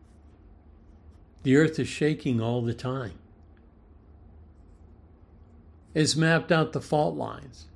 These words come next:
You can step across a fault line in, in Iceland. Runs right through the island, right down the Atlantic Ocean. You have the ring of fire around the Pacific.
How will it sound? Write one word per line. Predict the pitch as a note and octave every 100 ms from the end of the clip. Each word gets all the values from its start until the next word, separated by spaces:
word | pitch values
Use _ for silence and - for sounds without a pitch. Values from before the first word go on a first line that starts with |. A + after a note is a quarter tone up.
| - -
You | F#3+
can | F3+ C#3+
step | - E3+ -
across | C#3+ - C#3+ B2+
a | B2
fault | - C#3 C3+
line | B2 A2+ A#2 A#2
in, | A#2 A#2+ -
in | A2 G#2
Iceland. | G#2+ A2+ - A#2 A#2 - - - - - - - - -
Runs | B2 B2 A2 G2+ F2+ - - -
right | B2 C#3+ -
through | D3+ C#3
the | B2 A2+
island, | A2+ G#2+ A2+ B2 - - - - - - - - - _ - - - - - - -
right | C#3+ C#3
down | C#3 C3+
the | C3 B2
Atlantic | A#2 A2 A2+ G#2+ -
Ocean. | G#2+ G#2+ - A#2 - - - - - - - - - -
You | D3
have | D#3+
the | D#3+
ring | C#3+ E3 F#3 F3+
of | E3
fire | - E3 E3 E3 D#3+ D3
around | D3+ D#3+ D#3+
the | D3+
Pacific. | D3+ B2+ E3+ F3 - G#2+